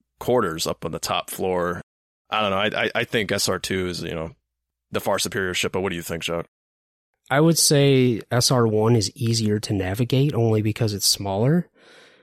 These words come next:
Speaker 2: But S R two is probably my favorite because it looks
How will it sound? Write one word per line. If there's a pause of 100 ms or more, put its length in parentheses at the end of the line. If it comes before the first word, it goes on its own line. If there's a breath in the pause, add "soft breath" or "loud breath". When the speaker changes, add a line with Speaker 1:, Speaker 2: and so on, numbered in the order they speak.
(140 loud breath)
Speaker 2:
But
S
R
two
is
probably
my
favorite
because
it
looks